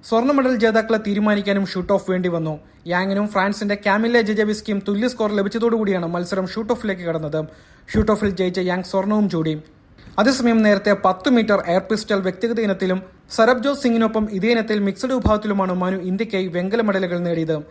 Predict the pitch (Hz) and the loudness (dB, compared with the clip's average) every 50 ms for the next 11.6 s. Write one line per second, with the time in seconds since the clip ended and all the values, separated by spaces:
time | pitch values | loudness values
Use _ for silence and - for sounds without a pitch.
0 | - - - _ _ - - 156 170 190 185 190 175 - 214 220 254 277 262 247 | -20 -20 -20 _ _ -10 -6 -2 0 2 2 2 0 0 0 0 2 2 2 2
1 | 208 185 - - - 131 120 - - 165 170 185 185 196 196 196 196 196 196 190 | 0 0 -4 -6 -8 -8 -8 -8 -6 -4 -2 0 2 2 4 4 4 2 2 0
2 | 190 196 196 190 185 185 190 190 - 185 185 208 202 196 233 226 220 208 240 226 | 0 0 0 0 0 0 0 -2 -2 -2 -2 -2 -2 -2 -2 -2 0 0 0 0
3 | 220 226 214 208 208 208 202 190 180 - 208 190 180 175 175 180 175 170 151 143 | 0 0 0 0 0 0 0 0 0 -2 -2 -2 -2 -2 -4 -4 -4 -4 -6 -8
4 | - - 170 165 160 - 170 160 160 156 151 147 - - - - - - - - | -8 -8 -8 -8 -6 -6 -6 -6 -6 -6 -8 -10 -14 -18 -20 -20 -20 -14 -8 -6
5 | 135 - - 190 202 196 202 196 202 202 196 190 196 202 208 233 226 208 - 208 | -4 0 2 4 4 6 6 6 4 4 6 6 6 6 6 6 4 4 2 2
6 | 190 208 226 214 196 190 196 220 220 247 214 208 202 214 233 226 254 226 247 226 | 2 2 0 0 -2 -2 -2 0 0 0 0 2 2 2 2 0 -2 -4 -2 -2
7 | 214 180 151 139 139 - - - 160 156 165 185 196 190 185 190 190 202 226 226 | -2 -2 -2 -4 -6 -8 -12 -12 -8 -6 -4 -2 -2 0 0 0 0 2 0 2
8 | 214 208 208 208 196 208 208 208 196 185 196 196 - 226 220 208 190 185 175 175 | 2 0 0 0 0 0 0 0 0 0 -2 0 -2 -2 -2 0 -2 -2 -4 -4
9 | 180 180 185 180 185 180 165 170 185 185 185 185 175 175 170 175 190 196 196 - | -4 -4 -4 -4 -4 -6 -4 -4 -2 -2 -2 -2 -2 -2 -2 -2 -2 -2 -2 -2
10 | 190 170 160 170 165 156 147 139 135 - - _ - - - - 143 170 170 165 | -2 -2 -2 -2 -4 -4 -4 -6 -8 -14 -20 _ -20 -20 -12 -8 -6 -4 -4 -4
11 | - 190 180 180 196 208 233 220 208 196 180 | -4 -2 -2 0 0 0 0 0 0 0 -2